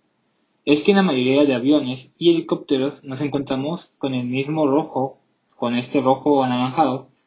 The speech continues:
para iluminar sus paneles de instrumentos, al igual que sucede en el interior de submarinos u otros vehículos militares, así como en otras aplicaciones a modo de luz táctica. Y bueno, eso ha sido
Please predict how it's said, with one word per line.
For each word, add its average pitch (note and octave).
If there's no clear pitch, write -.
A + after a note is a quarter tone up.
para C#3
iluminar C#3+
sus F3+
paneles D3+
de C#3+
instrumentos, C3
al B2+
igual B2+
que D#3+
sucede C#3+
en C3
el A#2
interior A#2
de C#3+
submarinos D#3
u C#3
otros F3
vehículos C#3+
militares, A2
así D3+
como F#3
en D3+
otras D#3+
aplicaciones F#3
a -
modo D#3+
de B2+
luz C3+
táctica. -
Y B2+
bueno, D#3
eso D#3+
ha E3+
sido E3+